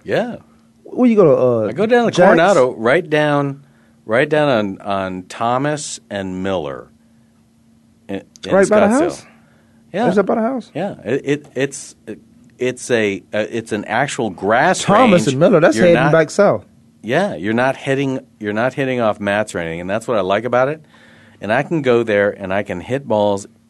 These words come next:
Speaker 1: till nine o'clock at night if I want.
Speaker 2: Really?
Speaker 1: Yeah, it's got lights and everything, and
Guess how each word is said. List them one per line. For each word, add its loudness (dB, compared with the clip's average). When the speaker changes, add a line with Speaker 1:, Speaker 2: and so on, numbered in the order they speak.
Speaker 1:
till -8
nine -2
o'clock 0
at 2
night -4
if -8
I -4
want. -8
Speaker 2:
Really? -2
Speaker 1:
Yeah, 0
it's -8
got -2
lights 0
and -4
everything, -4
and -8